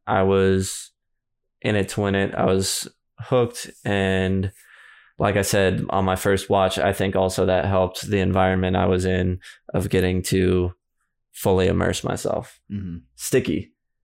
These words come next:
Speaker 1: That's gonna get a one too. Uh, there's a lot of scenes I'm gonna remember from this, uh, visualizations,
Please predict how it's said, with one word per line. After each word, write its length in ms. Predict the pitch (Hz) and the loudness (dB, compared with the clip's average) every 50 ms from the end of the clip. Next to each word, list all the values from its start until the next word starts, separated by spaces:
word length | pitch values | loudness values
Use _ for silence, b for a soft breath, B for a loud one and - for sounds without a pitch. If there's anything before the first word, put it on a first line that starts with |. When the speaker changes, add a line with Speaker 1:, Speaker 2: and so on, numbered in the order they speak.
| _ _ _ _ | _ _ _ _
Speaker 1:
That's 220 | - 104 117 120 - | -2 0 0 0 0
gonna 160 | - 123 123 | -2 0 2
get 100 | 113 113 | 2 2
a 60 | 110 | 2
one 240 | 107 107 107 104 92 | 2 2 2 0 2
too. 380 | - 110 92 - - - - - _ - | 2 2 0 0 -2 -4 -8 -10 _ -2
Uh, 480 | - 104 98 92 90 92 92 92 92 - - - - | 0 2 2 4 4 4 4 2 2 0 -4 -6 -6
there's 240 | - 104 95 90 95 | -2 0 0 0 0
a 40 | 95 | 0
lot 180 | 95 101 101 | 2 2 2
of 60 | 101 101 | 0 0
scenes 300 | - 110 104 104 101 104 | -2 -2 -2 -2 -2 -2
I'm 140 | 104 101 101 | -2 0 0
gonna 140 | 101 101 98 | 0 0 0
remember 480 | 98 98 101 101 98 98 101 101 98 98 | 0 0 0 0 0 0 2 2 0 0
from 400 | - - - - 107 104 101 98 | -2 -6 -4 -2 0 0 0 0
this, 500 | 101 101 101 98 - - - - - - - - - - _ _ _ _ - - | 0 0 0 0 -2 -2 -4 -4 -6 -8 -10 -14 -20 -20 _ _ _ _ -10 -6
uh, 220 | - - 95 95 - | -2 0 0 0 0
visualizations, 1800 | - - 117 107 98 95 95 95 95 95 95 95 95 101 101 98 98 92 - - 98 98 98 98 95 95 95 95 - - - - - - - - | -2 -2 0 0 2 2 2 2 2 2 2 2 2 2 2 2 2 2 0 0 0 0 0 0 0 0 -2 -2 -4 -4 -6 -6 -6 -8 -10 -12